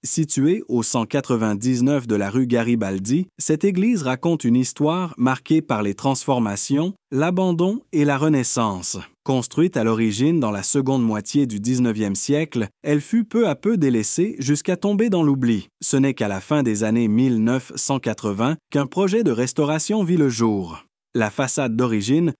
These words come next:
fut conservée comme mémoire du passé, tandis que l'intérieur fut totalement repensé. Grâce à la pente naturelle du terrain, le nouvel espace sacré fut aménagé en hauteur, avec une entrée déplacée à l'arrière, là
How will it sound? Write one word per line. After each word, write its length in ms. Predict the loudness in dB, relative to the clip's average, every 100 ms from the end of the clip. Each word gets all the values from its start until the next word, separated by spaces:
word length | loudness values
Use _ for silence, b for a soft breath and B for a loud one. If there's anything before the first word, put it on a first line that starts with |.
| -4
fut 140 | -4
conservée 560 | 0 -2 0 0 0 0
comme 240 | 2 2
mémoire 400 | 4 2 0 0
du 100 | -2
passé, 600 | 0 -2 -2 0 -2 -2 _
tandis 300 | -2 0 0
que 100 | 0
l'intérieur 720 | -2 0 -2 0 0 0 -2 -6
fut 220 | -4 -4
totalement 520 | 0 -2 0 0 0 0
repensé. 680 | 0 0 -2 0 -2 -2 -8 _ -8
Grâce 400 | -2 0 0 -6
à 120 | -4
la 120 | -4 0
pente 300 | -2 0 -2
naturelle 500 | 0 0 0 0 0
du 140 | -4
terrain, 440 | 0 0 2 0 -2 _
le 160 | 2 4
nouvel 300 | 4 2 0
espace 480 | -2 -2 -2 -2 -6
sacré 580 | -4 -2 -2 0 0 -2
fut 220 | -4 0 2
aménagé 580 | 2 2 2 0 -2 0
en 140 | 2
hauteur, 600 | 2 2 0 0 -2 -8
avec 320 | -4 0 0 0
une 120 | 0
entrée 360 | -2 0 0
déplacée 460 | 2 0 -2 0 0
à 60 | 0
l'arrière, 540 | 0 0 0 0 -4 -8 -4
là 220 | -2